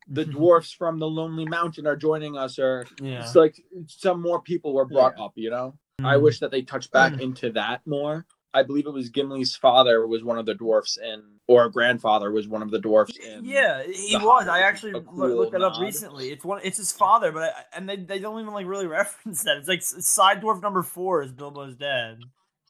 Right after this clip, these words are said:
Speaker 2: I mean, not
Speaker 1: Yep.
Speaker 2: Bilbo, Gimli's dad. It's weird.
Speaker 1: But going back to the, the original part for this, Aragorn was a pretty well-rounded character.
Speaker 2: <laughs>
Speaker 1: He's the reason why everybody wants to play a freaking ranger,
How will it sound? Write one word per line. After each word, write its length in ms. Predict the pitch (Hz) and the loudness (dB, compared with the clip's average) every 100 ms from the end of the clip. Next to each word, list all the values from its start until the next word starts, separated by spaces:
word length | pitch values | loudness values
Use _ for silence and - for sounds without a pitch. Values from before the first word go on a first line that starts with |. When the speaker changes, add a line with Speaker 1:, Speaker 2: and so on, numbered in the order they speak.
| - - | -6 0
Speaker 2:
I 80 | 170 | 2
mean, 100 | 175 | 2
not 120 | 170 | 2
Speaker 1:
Yep. 60 | 151 | 0
Speaker 2:
Bilbo, 200 | 139 131 | -2 -6
Gimli's 400 | 151 165 156 135 | -4 -4 -6 -2
dad. 360 | 147 143 113 | 4 4 4
It's 160 | 120 - | 0 -10
weird. 440 | 147 190 139 113 117 - | -4 -2 -2 -4 -12 -8
Speaker 1:
But 220 | 143 131 _ | -8 -8 _
going 280 | 151 156 147 | -12 -12 -4
back 220 | 143 143 | -2 -2
to 40 | 143 | -6
the, 280 | 135 127 127 | -6 -6 -6
the 120 | 131 | -8
original 480 | 120 135 127 123 117 - | -6 -6 -6 -6 -6 -4
part 240 | 120 117 _ | -2 -2 _
for 120 | - 110 | -12 -6
this, 360 | 110 104 - _ - | -6 -6 -12 _ 4
Aragorn 500 | 160 185 175 180 170 | 6 6 2 -6 -6
was 120 | 156 | -10
a 60 | 151 | -10
pretty 580 | - 160 147 135 131 - | -8 -8 -8 -8 -10 -12
well-rounded 800 | 151 135 135 127 123 123 117 - | -8 6 6 6 -2 -2 -6 -12
character. 580 | 123 160 147 151 - - | 0 4 4 4 2 0
Speaker 2:
<laughs> 60 | 80 | -8
Speaker 1:
He's 140 | 120 | -8
the 100 | 131 | -6
reason 240 | 127 127 127 | -4 -4 -2
why 120 | 120 | -2
everybody 320 | 120 120 123 | -2 -6 -4
wants 220 | 120 117 | -6 -6
to 80 | 127 | -8
play 200 | - 120 | 2 2
a 40 | |
freaking 280 | 113 131 127 | 2 -8 -10
ranger, 580 | 120 117 117 120 113 110 | -10 -10 -6 0 0 -2